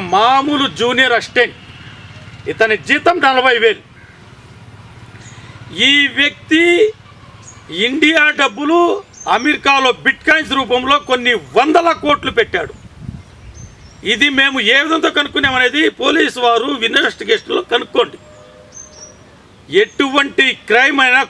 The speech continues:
కొంచెం క్లూ ఇస్తే పోలీసు వాళ్ళు కనుక్కోలేకుండా పోయే క్రైమ్ అంటూ లేదు. వానికి సంబంధించి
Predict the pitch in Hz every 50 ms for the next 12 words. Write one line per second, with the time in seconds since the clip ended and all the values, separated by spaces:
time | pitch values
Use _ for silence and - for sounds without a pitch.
0 | - 247 262 196 - 247 233 - - - - 269 302 320 294 277 254 214 - -
1 | 277 285 302 311 339 392 - - - - - - - - - - 208 226 247 269
2 | 294 311 285 226 208 247 240 240 240 240 240 240 - - 233 247 240 - - 254
3 | 254 254 233 233 226 - 226 220 220 214 - - 214 214 214 208 208 202 185 165
4 | 139 - - - - - - - - - - - - 175 202 233 247 294 294 285
5 | 277 247 190 277 262 220 196 170 143 - - - - - - - - - - -
6 | - - - - - - - - - - - - - - - - - - - -
7 | - - - - - 170 170 170 143 143 - - 185 220 285 294 311 330 302 339